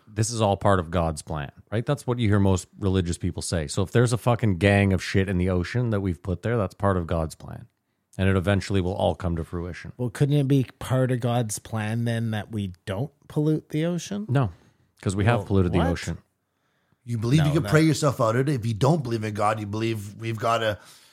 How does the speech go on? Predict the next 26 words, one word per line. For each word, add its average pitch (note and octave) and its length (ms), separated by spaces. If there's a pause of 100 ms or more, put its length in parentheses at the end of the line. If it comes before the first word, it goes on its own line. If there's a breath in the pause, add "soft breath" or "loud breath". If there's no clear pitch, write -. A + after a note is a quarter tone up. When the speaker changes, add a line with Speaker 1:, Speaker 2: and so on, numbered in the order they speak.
(140)
Speaker 3:
stop, - 500 (200)
uh, G#2 300
oil A#2+ 300
right A#2 220
now A#2 300
and G2 120
just G2 160
save A2 180
the G#2 100
planet. A#2 440
Like, F2 200 (140)
Speaker 1:
Simon, D3 280
it's C#3+ 100
simple. G2+ 220
Speaker 3:
it's G#2 80
Speaker 1:
If F#2+ 40
Speaker 3:
a A2 40
Speaker 1:
you, C#3+ 60
Speaker 3:
cause. A#2+ 240
Speaker 1:
if F#2+ 120
you A2 140
believe C#3+ 360
God G2 300
has G2 220
a E2+ 40
plan E2 580